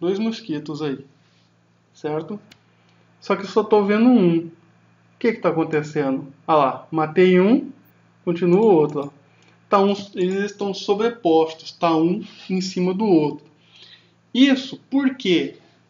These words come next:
Porque aqui no código tá definido essas op-, essa, esses valores aqui, ó, o ômega X e o ômega Y, certo? Que é essa amplitude que ele vai,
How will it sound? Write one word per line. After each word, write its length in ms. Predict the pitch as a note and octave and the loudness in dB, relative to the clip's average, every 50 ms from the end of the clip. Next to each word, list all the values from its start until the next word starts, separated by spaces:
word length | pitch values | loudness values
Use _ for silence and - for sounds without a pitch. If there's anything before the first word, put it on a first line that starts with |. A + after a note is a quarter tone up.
| _ _ _ - | _ _ _ -4
Porque 580 | A#3+ B3 B3 G#3+ G#3 - - - A#3 C4 C4+ C4 | 0 0 0 0 -2 -4 -4 -2 -2 0 0 -2
aqui 360 | G#3+ F3+ F3 - - C#4 D4 | -4 -6 -8 -6 -4 -2 0
no 140 | C#4 B3+ - | 0 0 -2
código 680 | - - E3 E3 F#3+ A3+ A#3+ A3 F3 D#3+ D3+ C#3+ C3+ - _ _ _ _ _ _ _ | -2 -4 -2 0 2 2 2 0 -2 -4 -8 -10 -14 -18 _ _ _ _ _ _ _
tá 100 | - G#3 | -2 -2
definido 800 | G3+ G3 G#3+ A3 - - C4 B3 A3 G3 F#3+ G3+ A#3+ C4 A#3 A3 | -2 -2 -4 -4 0 4 4 4 4 4 2 2 2 2 2 0
essas 300 | F#3+ - - F#3 F3 F#3+ | 0 -2 -2 -4 -4 -4
op-, 200 | F#3+ F#3 - - - - | -6 -8 -12 -16 -12 -10
essa, 460 | F3 D#3+ - - - F#3 F3+ E3+ E3 | -8 -8 -8 -6 -4 -4 -2 -2 -2
esses 280 | D#3+ D#3 - - F3 E3 | -4 -6 -8 -12 -12 -10
valores 680 | E3 F3+ F#3 F3+ E3+ D#3+ D#3 D#3+ F3+ F#3+ F#3 F3+ D#3 D#3+ | -8 -4 -2 0 0 0 2 2 0 0 0 -2 -4 -4
aqui, 400 | D#3+ D#3 - - - E3 E3 D#3+ | -6 -8 -10 -8 -2 0 0 0
ó, 100 | D3+ C#3+ - - _ _ _ _ _ _ _ _ _ _ _ _ | 0 -2 -4 -10 _ _ _ _ _ _ _ _ _ _ _ _
o 100 | D#3+ C#3+ | -6 -2
ômega 400 | D3 D#3 D#3+ E3 E3 E3 E3+ E3 | -2 0 0 0 0 -2 -2 -2
X 640 | D#3+ - - - E3 E3+ G3+ A#3+ B3 - - - - _ | -4 -6 -8 -6 -4 -4 -2 -2 -4 -6 -10 -16 -16 _
e 80 | - E3 | -6 -4
o 60 | D#3 | -2
ômega 420 | D#3 D#3 D#3+ E3 D#3 D#3+ D#3 C#3+ D3 | -2 0 0 0 0 0 -2 -2 -2
Y, 560 | F3+ A#3 C#4+ - - - - D3+ C#3+ C#3 - _ _ _ _ _ _ _ _ _ _ _ _ _ _ _ _ _ _ _ _ _ | -2 -2 -2 -4 -6 -8 -8 -6 -6 -8 -10 _ _ _ _ _ _ _ _ _ _ _ _ _ _ _ _ _ _ _ _ _
certo? 540 | - - - D#3 D#3 F#3 A#3 B3 - G#3 - - _ _ _ _ _ _ _ _ _ _ _ _ _ _ | -20 -12 -6 -4 -2 -2 -2 -2 -6 -12 -16 -18 _ _ _ _ _ _ _ _ _ _ _ _ _ _
Que 120 | - - | -8 -6
é 320 | D3+ C#3+ C#3+ D3 C4+ C#4 - - | -4 -4 -4 -4 -6 -6 -10 -14
essa 260 | D#3+ D3+ D3+ - E3 | -16 -16 -12 -8 -8
amplitude 760 | D#3+ D#3 D#3+ D#3+ E3 D3 - - - D#3 D#3 G3+ A3 F#3 E3+ | -8 -6 -6 -8 -8 -8 -10 -12 -10 -8 -6 -6 -6 -6 -8
que 100 | D3+ D#3 | -8 -8
ele 140 | D3 C#3+ C#3+ | -6 -6 -6
vai, 460 | C3+ C3+ D3 C#3+ C#3+ C#3 C#3+ C#3+ C#3 | -6 -6 -4 -4 -2 -4 -4 -8 -10